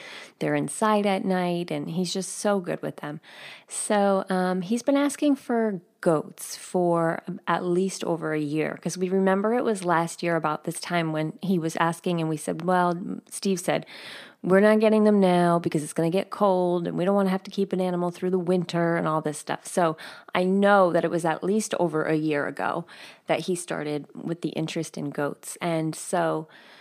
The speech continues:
um, he said to him at that time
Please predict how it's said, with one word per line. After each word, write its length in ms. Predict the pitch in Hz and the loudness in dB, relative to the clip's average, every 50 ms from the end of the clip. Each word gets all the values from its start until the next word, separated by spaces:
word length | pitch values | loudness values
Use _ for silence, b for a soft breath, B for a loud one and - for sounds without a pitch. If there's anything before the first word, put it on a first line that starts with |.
| B B B B B B B B B _ _ _ _ _ _ _ | B B B B B B B B B _ _ _ _ _ _ _
um, 480 | 180 175 170 165 160 156 160 165 175 165 B B B B B - - | 0 2 2 2 2 2 0 0 -2 -4 B B B B B -18 -16
he 260 | - - - 220 214 | -14 -2 0 0 2
said 280 | 208 - 226 214 226 226 | 2 2 2 0 0 0
to 100 | 269 247 | -2 0
him 180 | 214 247 220 | 2 2 2
at 160 | 208 185 - - | 2 2 0 -2
that 380 | - 160 180 175 170 170 - - | -4 -2 -2 0 -2 -2 -6 -8
time 720 | - - - - 220 208 196 175 156 160 - 180 180 160 | -14 -16 -8 -4 -2 -2 0 -2 -2 -4 -6 -6 -8 -10